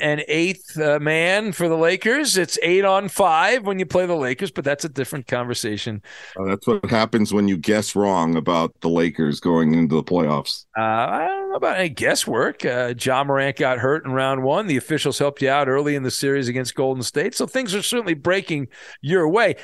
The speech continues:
Speaker 1: I wouldn't brag about that, though. But wh-,
Speaker 2: Yeah.
Speaker 1: we, we do
Speaker 2: There's
Speaker 1: have
Speaker 2: a little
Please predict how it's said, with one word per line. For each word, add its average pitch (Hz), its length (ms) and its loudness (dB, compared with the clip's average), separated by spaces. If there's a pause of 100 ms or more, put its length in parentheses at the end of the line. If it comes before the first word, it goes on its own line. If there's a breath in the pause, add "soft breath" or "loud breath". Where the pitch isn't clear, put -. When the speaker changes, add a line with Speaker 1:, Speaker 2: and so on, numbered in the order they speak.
(100)
Speaker 1:
I 254 160 4
wouldn't 311 260 2
brag 254 260 4
about 156 260 2
that, 117 180 0
though. 123 140 0 (120)
But 196 140 4
wh-, 294 280 4
Speaker 2:
Yeah. 226 120 0 (160)
Speaker 1:
we, 370 140 2
we 262 140 4
do 311 80 4
Speaker 2:
There's 294 120 6
Speaker 1:
have 262 80 4
Speaker 2:
a 156 40 8
little 147 320 6